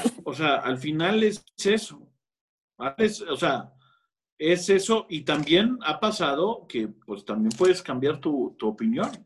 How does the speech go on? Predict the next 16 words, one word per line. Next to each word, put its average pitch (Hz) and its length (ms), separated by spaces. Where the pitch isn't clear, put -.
A 113 120
mí 156 120
me 226 120
ha 233 60
pasado, 110 440
a 110 60
mí 151 120
se 202 140
me 190 80
ha 185 40
sacado 180 300
gente 214 280
y - 20
me 135 220
ha 123 80
dicho 139 580